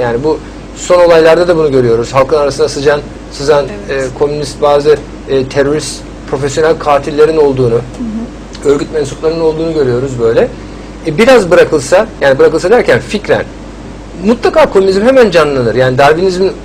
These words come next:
Speaker 1: öğretildiği bir zeminde, zaten Üstad da onu söylüyor bakın. "Darwinizm ve materyalizm vasıtasıyla," diyor.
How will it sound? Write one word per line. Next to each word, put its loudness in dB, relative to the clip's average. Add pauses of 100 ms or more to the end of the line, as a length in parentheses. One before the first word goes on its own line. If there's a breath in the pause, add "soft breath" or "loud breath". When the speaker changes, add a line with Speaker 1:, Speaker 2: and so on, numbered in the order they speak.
Speaker 1:
öğretildiği 0
bir -2
zeminde, 2 (320)
zaten 2 (240)
Üstad 0
da 0
onu 2
söylüyor 4
bakın. -2 (580)
"Darwinizm 2
ve 0
materyalizm 0
vasıtasıyla," 0
diyor. -4